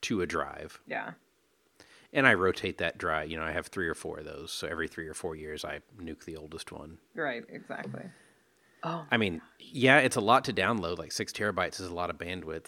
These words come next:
Speaker 1: but I have broadband.
Speaker 2: Yep. Is what it is.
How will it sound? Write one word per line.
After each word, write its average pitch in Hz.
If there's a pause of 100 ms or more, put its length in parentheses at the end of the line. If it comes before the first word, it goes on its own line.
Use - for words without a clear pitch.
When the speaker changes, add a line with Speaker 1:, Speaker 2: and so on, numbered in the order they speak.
(100)
Speaker 1:
but 82 (2000)
I 92
have 104
broadband. 98 (760)
Speaker 2:
Yep. 190 (680)
Is 175
what 175
it 175
is. 160